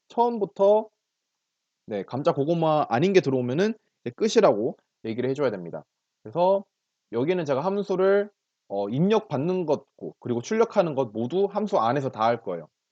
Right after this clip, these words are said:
약간 좀 편법이긴 한데, 네. 그래서 게임이라고 하고 매개 변수도 따로 넣어주지 않습니다.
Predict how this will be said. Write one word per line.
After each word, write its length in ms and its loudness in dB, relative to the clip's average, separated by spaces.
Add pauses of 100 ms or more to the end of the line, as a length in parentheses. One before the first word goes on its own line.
(240)
약간 380 -8 (220)
좀 100 -8
편법이긴 560 0
한데, 380 -6 (160)
네. 220 -12 (540)
그래서 400 -2 (1200)
게임이라고 440 2
하고 200 2
매개 260 4
변수도 300 0
따로 200 0
넣어주지 380 0
않습니다. 440 -10